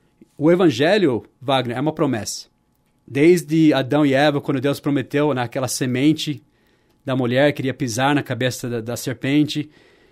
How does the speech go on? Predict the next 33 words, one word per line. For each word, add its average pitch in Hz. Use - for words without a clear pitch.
e 120
depois 143
quando 151
ele 151
chamou 147
Abraão, 143
e 147
Abraão 143
creu 165
em 156
Deus, 135
ele 143
creu 143
na 165
promessa. 175
Ele 117
nem 190
tinha 262
visto 202
ainda, 139
mas 123
ele 143
creu 165
no 127
que 147
Deus 135
prometeu. 117
E 120
foi 165
salvo, 170
a -
Bíblia 127
diz. 120